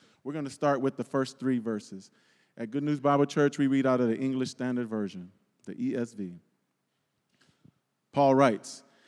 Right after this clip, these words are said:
"And you were dead in the trespasses and sins in which you once walked, following the course of this world, following the prince of the power of the air, the spirit that is now at work in the sons of disobedience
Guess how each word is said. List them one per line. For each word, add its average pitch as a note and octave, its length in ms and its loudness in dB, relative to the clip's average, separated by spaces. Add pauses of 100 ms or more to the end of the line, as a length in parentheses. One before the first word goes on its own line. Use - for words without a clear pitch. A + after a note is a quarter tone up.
(320)
"And B2+ 180 2
you G3 80 4
were G#3 140 8
dead G3+ 600 4
in D3 140 2
the C3+ 100 2
trespasses F3 920 0
and C3 240 0
sins C#3+ 800 0 (100)
in B2 220 2
which E3 260 4
you C3 100 2
once D#3 340 2
walked, A#2+ 420 0 (200)
following F#3+ 460 4
the D3 80 4
course E3+ 360 4
of C#3 140 -2
this D#3+ 200 2
world, A#2+ 320 0
following F#3+ 400 4
the D#3+ 80 4
prince E3+ 320 4
of D3 80 -6
the C3 80 0
power D#3+ 300 4
of D3+ 80 4
the D#3+ 120 0
air, A#2 280 0 (300)
the B2 80 -4
spirit F#3 420 6
that D#3 160 6
is C3 160 2
now E3 220 4
at E3 120 6
work D#3 300 4
in C#3 80 0
the B2 80 0
sons E3 420 -2
of A#2 140 -2
disobedience C#3 920 -4